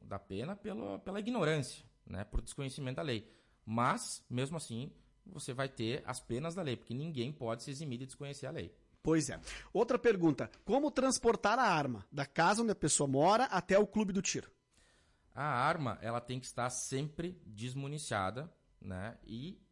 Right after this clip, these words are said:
Speaker 1: em um local que não seja de, ah, fácil acesso pra sua, pro seu carre-, ah, ah, carregamento, né, da munição. Ou seja,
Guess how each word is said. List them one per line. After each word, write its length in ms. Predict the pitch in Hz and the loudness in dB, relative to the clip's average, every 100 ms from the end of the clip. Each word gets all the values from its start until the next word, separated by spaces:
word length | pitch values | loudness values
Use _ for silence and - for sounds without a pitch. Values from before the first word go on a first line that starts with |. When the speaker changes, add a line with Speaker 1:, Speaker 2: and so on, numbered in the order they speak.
| _ | _
Speaker 1:
em 120 | 135 139 | -12 -8
um 40 | |
local 360 | 156 156 120 131 | -8 -6 -6 -6
que 100 | 156 | -8
não 120 | 165 | -10
seja 320 | 175 147 147 | -8 -8 -8
de, 200 | 151 151 - - | -8 -12 -14 -12
ah, 220 | 113 110 | -6 -6
fácil 360 | 110 113 123 170 | -4 -4 -4 -6
acesso 480 | 170 120 120 - 151 _ - | -6 -4 -4 -6 -14 _ -8
pra 160 | 135 | -6
sua, 640 | 127 - 120 127 127 127 123 - | -6 -8 -4 0 0 0 -4 -10
pro 100 | 127 | -8
seu 200 | 123 123 | -6 -6
carre-, 360 | 120 123 131 - | -8 -6 -8 -8
ah, 180 | 104 98 - - - - - _ - | -12 -12 -12 -20 -20 -20 -20 _ -10
ah, 420 | 98 101 98 101 | -6 -4 -4 -6
carregamento, 680 | - 120 131 147 123 110 - | -4 -2 0 2 2 0 -4
né, 120 | 87 | -8
da 80 | 95 | -4
munição. 480 | 104 220 - 95 92 | -4 -4 -6 -6 -6
Ou 60 | 101 | -6
seja, 360 | 127 101 98 | -4 -4 -6